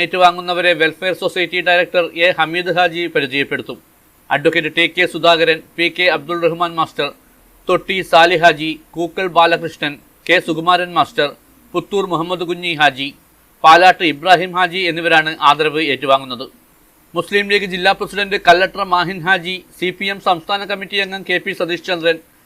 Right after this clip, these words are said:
ഡി സി സി പ്രസിഡന്റ് പി കെ ഫൈസൽ, ബി ജെ പി ദേശീയ കൗൺസിൽ അംഗം സി കെ പത്മനാഭൻ, കാഞ്ഞങ്ങാട് സംയുക്ത ജമാഅത്ത് ആക്ടിംഗ് പ്രസിഡന്റ് മുബാറക് ഹസൈന ഹാജി, ലക്ഷ്മി വെങ്കടേശ ക്ഷേത്രം മാനേജിംഗ് ട്രസ്റ്റി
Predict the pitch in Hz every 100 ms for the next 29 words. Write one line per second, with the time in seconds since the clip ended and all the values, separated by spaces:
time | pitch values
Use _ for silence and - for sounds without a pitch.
0 | _ 147 180 202 196 214 208 196 190 190
1 | 185 180 190 175 170 160 160 160 _ _
2 | _ 139 185 170 202 220 185 175 175 208
3 | 208 208 196 208 196 196 190 170 165 190
4 | 170 175 170 160 156 151 _ _ _ -
5 | 180 196 202 208 196 175 185 185 208 202
6 | 202 202 196 202 170 185 196 196 196 196
7 | 190 190 165 180 196 185 180 170 185 190
8 | 170 151 135 147 147 _ _ _ _ _
9 | - 170 - 208 202 202 202 185 190 214
10 | 208 208 202 190 190 190 202 185 196 -